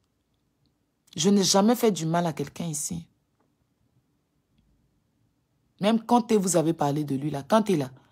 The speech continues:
ça a été un chauffement de cœur. Mais quand, quand tu parlais mal de cette personne-là, de s-, maman de ces enfants-là, je ne voulais pas. Je me, je me, je m'opposais à chaque fois.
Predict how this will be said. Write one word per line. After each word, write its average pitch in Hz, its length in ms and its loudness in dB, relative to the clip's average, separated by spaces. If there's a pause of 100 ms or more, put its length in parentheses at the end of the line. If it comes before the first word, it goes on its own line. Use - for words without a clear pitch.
(640)
ça 196 220 4
a 190 40 10
été 196 260 6
un 254 100 8
chauffement 190 500 2
de 160 100 0
cœur. 165 240 0
Mais 175 140 0
quand, 311 220 4
quand 302 200 8
tu 269 100 4
parlais 196 360 6
mal 208 280 6
de 175 80 2
cette 220 300 2
personne-là, 170 540 0 (760)
de 202 120 8
s-, 196 240 6
maman 196 260 4
de 226 100 4
ces 165 220 0
enfants-là, 175 280 0
je 170 100 -2
ne 190 80 4
voulais 175 300 0
pas. 190 280 -6 (360)
Je 170 140 4
me, 202 300 6
je 185 140 2
me, 208 300 4
je 185 80 2
m'opposais 220 840 6
à 190 60 -4
chaque 196 220 -2
fois. 160 340 -4